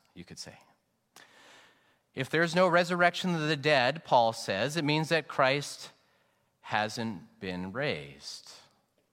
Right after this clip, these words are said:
If God can't raise people from the dead in the future, Paul says, then God couldn't raise Jesus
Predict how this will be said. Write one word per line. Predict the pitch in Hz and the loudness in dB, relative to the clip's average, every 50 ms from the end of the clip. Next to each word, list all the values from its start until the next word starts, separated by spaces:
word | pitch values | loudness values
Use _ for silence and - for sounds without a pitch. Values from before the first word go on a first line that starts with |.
| _ _ _ _ _ _ | _ _ _ _ _ _
If | 101 98 - - | -16 -14 -4 0
God | 117 113 127 135 131 | 2 2 2 2 0
can't | - - 131 120 120 - | -4 -6 -4 -4 -4 -4
raise | 110 113 110 107 101 - | -4 -6 -4 -4 -6 -8
people | - - - 196 208 - - 110 90 | -12 -12 -10 -10 -8 -8 -8 -8 -8
from | - - 104 90 80 | -8 -8 -10 -10 -8
the | 80 87 | -10 -14
dead | 78 - 85 76 80 85 101 131 139 135 - | -12 -12 -12 -10 -8 -8 -10 -10 -10 -12 -12
in | 104 101 | -10 -10
the | 95 92 | -10 -10
future, | - - - 190 196 - - - 90 82 | -12 -12 -10 -10 -10 -10 -10 -10 -10 -10
Paul | _ - 95 85 82 78 | _ -8 -8 -6 -6 -8
says, | - - 85 80 85 110 123 127 | -10 -12 -10 -8 -8 -8 -8 -6
then | - 117 117 107 | -6 -4 -4 -4
God | 101 95 101 110 120 120 | -2 -2 -2 -2 -2 -4
couldn't | - 127 117 120 110 87 | -10 -8 -8 -8 -8 -6
raise | 101 101 98 104 110 104 - | -6 -6 -6 -6 -8 -10 -14
Jesus | - - 82 80 76 - 85 82 87 87 - - | -16 -14 -14 -14 -14 -14 -16 -16 -14 -14 -16 -18